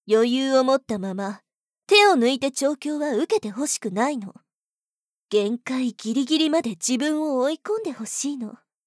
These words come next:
でないとね、お互いに本当の意味で楽しめないと思うのよ。私は、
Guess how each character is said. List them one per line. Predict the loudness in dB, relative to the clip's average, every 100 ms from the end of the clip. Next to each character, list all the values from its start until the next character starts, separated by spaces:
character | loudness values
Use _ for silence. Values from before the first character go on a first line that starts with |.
| _ _ _ _ _ _
で | -2
な | -2 -4
い | -8
と | -14
ね、 | -16 -14 -14 -16 _ _ _ _ _ _ _
お | -14 -10
互 | -8 -6 -4 -4
い |
に | -4 -6 -10 _ _ _ _ _
本 | -2 0 0
当 | -2 -2
の | 0
意 | -2 -2
味 | -6
で | -8
楽 | -8 -8 -8
し | -8
め | -8
な | -6
い | -8
と | -8
思 | -8 -4 -4
う |
の | -4
よ。 | -8 -10 -18 _ _ _ _ _ _ _ _ _ _ _ _ -14
私 | -12 -12 -14 -14 -12
は、 | -12 -14